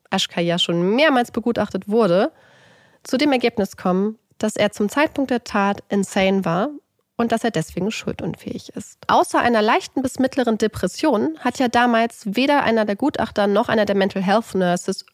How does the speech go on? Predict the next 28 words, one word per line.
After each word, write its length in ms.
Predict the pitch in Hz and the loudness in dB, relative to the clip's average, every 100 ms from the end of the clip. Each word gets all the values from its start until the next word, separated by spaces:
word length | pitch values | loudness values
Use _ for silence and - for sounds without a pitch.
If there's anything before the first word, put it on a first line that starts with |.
| - | -2
irgendeine 460 | 269 277 233 214 | 0 2 2 0
psychische 440 | 202 233 208 220 - | 0 -4 0 0 0
Erkrankung 520 | 175 - 185 190 185 | 0 -2 -2 -2 -2
oder 160 | 180 185 | 0 -2
Störung 360 | - 185 180 | -2 -2 -2
feststellen 580 | - 302 - - 180 170 | 0 0 0 0 0 0
können, 280 | - 175 208 - - - - | 0 -2 -2 -8 -20 -10 -6
beziehungsweise 540 | 202 269 269 240 220 | -2 0 2 0 0
sie 120 | 226 | -2
teilweise 380 | 208 220 226 208 | 2 0 0 -2
sogar 240 | 208 202 | -4 -2
explizit 640 | 208 - - 196 - 175 - | -2 -4 -6 -8 -6 -8 -2
ausgeschlossen. 1160 | 208 339 - - 180 - 160 156 - 170 220 320 _ - - - - _ _ | 0 0 -2 -10 -8 -4 -2 -2 -2 -2 0 -4 _ -20 -20 -20 -20 _ _
Zudem 360 | - 254 320 415 | -6 2 4 4
erscheint 540 | 269 - - 277 285 | 4 0 0 0 0
die 80 | 233 | -4
Tat 440 | - - 320 415 | -6 -4 -4 -4
vielen 280 | - - 269 | -4 0 2
Leuten 280 | 240 247 220 | 4 2 0
als 200 | 196 - - | -2 -2 -4
unglaublich 720 | - 294 349 254 240 - 247 | 2 4 4 4 2 0 -8
präzise 500 | - 214 - 226 214 | -6 -8 -4 -2 -2
geplant, 720 | 208 190 240 262 165 185 311 - - | -2 -2 2 4 4 0 -4 -8 -4
denn 260 | 220 247 | 2 4
man 160 | 240 208 | 4 4
weiß 260 | 233 - | 2 0
mittlerweile, 600 | 214 - 175 170 165 175 | -4 -2 -4 -2 -2 -2
dass 200 | 196 202 | -2 -4